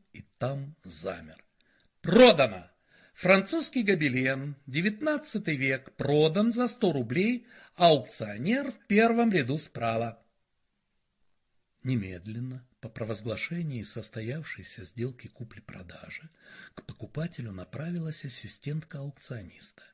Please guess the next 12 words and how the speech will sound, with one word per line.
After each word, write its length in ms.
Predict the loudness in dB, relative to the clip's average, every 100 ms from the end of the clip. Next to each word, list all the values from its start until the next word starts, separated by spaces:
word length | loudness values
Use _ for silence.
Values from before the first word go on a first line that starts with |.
| _ -20 -20 -10
и 100 | -6
что-то 340 | -2 -2 -4
стала 340 | -6 -6 -4 -2
ему 180 | -2
говорить, 580 | -4 -6 -8 -12 -20 _ _ -20 _
достаточно 840 | -6 -6 -10 -18 -18 -14 -14 -14 -20
тихо, 580 | -10 -4 -4 -6 -16 -20 _ _ -20 -8
чтобы 380 | -6 -6 -8 -8
не 120 | -10
мешать 680 | -10 -10 -6 -6 -8 -12 _ _ _
дальнейшим 840 | -16 -16 -14 -14 -12 -12 -12 -16
торгам. 580 | -14 -16 -16 -18 -18 -20